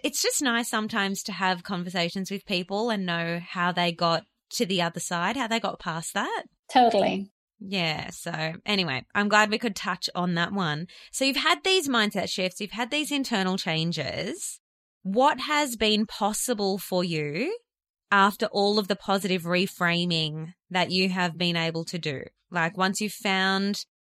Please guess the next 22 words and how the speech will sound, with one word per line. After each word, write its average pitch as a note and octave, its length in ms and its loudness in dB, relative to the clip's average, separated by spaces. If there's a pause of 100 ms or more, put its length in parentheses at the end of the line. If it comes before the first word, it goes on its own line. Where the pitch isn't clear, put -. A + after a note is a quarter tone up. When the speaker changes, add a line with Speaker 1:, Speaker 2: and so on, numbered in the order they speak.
Speaker 1:
these F#3+ 220 2
imposter F#3+ 580 0
syndromes F3 840 2 (260)
and F3 640 2
you've F#3 200 -2
created F3 420 0
more F3+ 280 2
empowering G#3 840 2
beliefs E3+ 920 -4 (420)
and F#3+ 140 2
a F#3+ 60 2
more F3+ 220 2
empowering F#3+ 600 2
language E3+ 680 0
for E3 140 -4
yourself, D#3+ 640 -6
what F#3+ 140 -4
has G#3 180 -8
become E3 320 -8
more D3+ 140 -6
possible? - 560 -14 (360)
Speaker 2:
Oh, C#4 420 6